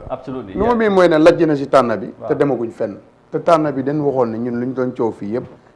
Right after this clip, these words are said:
Speaker 2: cabinet bi ñëw dañ si am yaakaar ba nga xam ne réew mi, hand lever bu mu nekk dinañ ko fi génne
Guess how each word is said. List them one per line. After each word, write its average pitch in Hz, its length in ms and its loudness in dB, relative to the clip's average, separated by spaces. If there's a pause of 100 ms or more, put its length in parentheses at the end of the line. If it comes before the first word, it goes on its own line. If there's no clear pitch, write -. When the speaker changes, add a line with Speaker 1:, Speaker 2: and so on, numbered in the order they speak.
Speaker 2:
cabinet 135 260 0 (120)
bi 135 120 -4
ñëw 127 160 -4
dañ 123 160 -6
si - 140 -12
am 120 140 -4
yaakaar 107 280 -4
ba 113 120 -10
nga 135 100 -8
xam 117 160 -12
ne 101 100 -12 (400)
réew 147 240 0
mi, 110 140 -6
hand 156 220 -2
lever 123 200 -2
bu 120 100 -8
mu 139 80 -4
nekk 117 200 -6
dinañ 120 260 -6
ko 127 100 -12
fi 120 140 -8
génne 113 300 -4